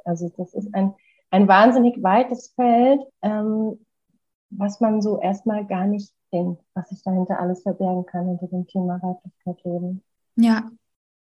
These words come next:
Speaker 2: ja, total. Aber so wie du das erzählst,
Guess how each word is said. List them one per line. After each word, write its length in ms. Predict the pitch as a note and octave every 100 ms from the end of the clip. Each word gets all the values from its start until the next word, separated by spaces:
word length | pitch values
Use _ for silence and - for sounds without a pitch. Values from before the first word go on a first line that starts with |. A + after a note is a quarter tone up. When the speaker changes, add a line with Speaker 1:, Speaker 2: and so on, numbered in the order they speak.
| _
Speaker 2:
ja, 160 | A3 A3
total. 680 | G#3+ G#3+ - A3 A3+ F#3+ G3 - _ _ _ _
Aber 220 | - A3+ A3+
so 160 | A3+
wie 100 | B3
du 80 | A#3+
das 200 | A#3+ A3+
erzählst, 840 | A3+ A3 - B3 C4 C4+ - -